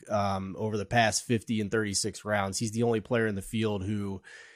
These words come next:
is top five in both strokes gained off the tee and strokes gained on approach. He has been phenomenal. Um, he, he's,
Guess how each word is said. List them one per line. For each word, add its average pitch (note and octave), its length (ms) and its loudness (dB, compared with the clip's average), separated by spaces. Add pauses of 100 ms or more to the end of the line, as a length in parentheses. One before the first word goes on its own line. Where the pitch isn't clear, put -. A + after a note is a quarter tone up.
(120)
is G#2 240 0
top A#2 320 4
five G#2 500 2
in G#2 160 -4
both G#2 340 -2
strokes - 420 0
gained A2 280 0
off G#2+ 220 2
the G#2 80 -6
tee A#2 440 2
and G#2 160 -4
strokes G#2+ 360 -4
gained G#2 280 -2
on G2 140 -2
approach. F2 580 -6
He A2+ 220 2
has A2 320 4
been G2+ 480 -4
phenomenal. G2 880 -2 (460)
Um, F#2 600 -2 (140)
he, G#2 500 -4
he's, G2+ 520 -4